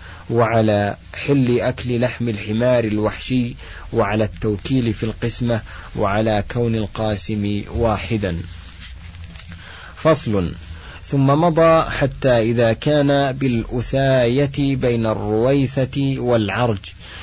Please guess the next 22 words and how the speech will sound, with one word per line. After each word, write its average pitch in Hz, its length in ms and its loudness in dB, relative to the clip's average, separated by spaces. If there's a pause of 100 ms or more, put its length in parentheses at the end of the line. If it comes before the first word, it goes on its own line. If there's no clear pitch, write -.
(140)
إذا 131 320 4
ظبي 143 680 2
حاقف 131 760 0 (340)
في 117 320 0
ظل 120 520 2
فيه 104 360 -2
سهم، 95 360 -4 (600)
فأمر 151 760 4
رجلا 139 340 4 (380)
أن 113 160 2
يقف 120 460 0
عنده 131 760 2
لا 104 300 2
يريبه 120 1080 0
أحد 117 280 -2
من 131 300 2
الناس 95 540 -2 (280)
حتى 131 580 -2
يجاوزوا. 113 760 2 (460)
والفرق 165 480 2
بين 147 440 4
قصة 135 440 -4